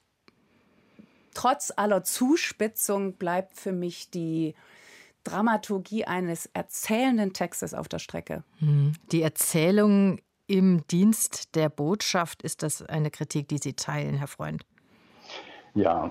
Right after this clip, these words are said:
Speaker 3: ich bin fasziniert von Nature Writing und das hier gehört eigentlich in den Bereich des Nature Writing. Mit einem Bezug auf viele Gewehrs, Männer und Frauen. Wood Wide Web, das ist populär gemacht von Peter Wohlleben. Wenn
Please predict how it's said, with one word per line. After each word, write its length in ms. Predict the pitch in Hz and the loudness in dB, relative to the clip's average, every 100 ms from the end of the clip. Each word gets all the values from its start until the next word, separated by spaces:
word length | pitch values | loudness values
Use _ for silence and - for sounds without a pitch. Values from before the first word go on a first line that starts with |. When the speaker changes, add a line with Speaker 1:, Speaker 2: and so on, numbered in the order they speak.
| - | -6
Speaker 3:
ich 300 | - - - - | -6 -6 -8 -2
bin 120 | 113 | 0
fasziniert 720 | 120 117 - 101 107 131 139 | 2 0 2 2 4 4 2
von 180 | 135 98 | 0 0
Nature 400 | 98 117 - 110 | 2 0 -2 0
Writing 420 | 104 98 - 104 | 0 -2 -2 -2
und 120 | 90 | -2
das 100 | 98 | -4
hier 140 | - 87 | -4 -2
gehört 580 | 87 87 98 135 135 - | -2 2 2 2 -2 -4
eigentlich 600 | - 101 117 113 101 - | -2 0 0 -2 -2 -8
in 80 | - | -2
den 200 | 101 95 | 0 0
Bereich 340 | 92 90 92 | 0 0 -2
des 220 | - 92 - | -4 -8 -4
Nature 400 | 92 - 85 87 | -6 -4 -4 -4
Writing. 420 | 87 - 90 101 - - - - _ | -6 -4 -8 -8 -16 -20 -20 -20 _
Mit 140 | - 87 | -10 -2
einem 220 | 87 85 | 0 0
Bezug 600 | - - - 123 139 127 | -2 -4 0 2 2 0
auf 200 | 87 90 | -2 -2
viele 280 | - 104 98 | 0 2 2
Gewehrs, 680 | 92 80 92 107 117 117 - | 0 0 2 4 4 0 0
Männer 360 | 98 107 104 | 2 4 2
und 140 | 98 98 | 2 0
Frauen. 720 | - 85 95 101 101 98 101 - - - | -2 0 2 2 2 0 -2 -8 -8 -4
Wood 160 | 95 - | -2 0
Wide 180 | 76 | 0
Web, 280 | 95 95 98 | 0 0 -2
das 200 | - - | -8 -6
ist 460 | 87 - - - - _ - | -4 -4 -4 -8 -12 _ -6
populär 400 | 90 85 82 80 | -4 0 0 2
gemacht 340 | 80 80 - | 0 -2 -6
von 240 | - 80 - | -8 -8 -8
Peter 300 | 76 78 80 | -6 -4 -2
Wohlleben. 520 | 117 107 101 90 92 - - | 0 2 2 0 -4 -8 -10
Wenn 600 | - 87 85 82 82 - | -4 -2 -2 -2 -6 -10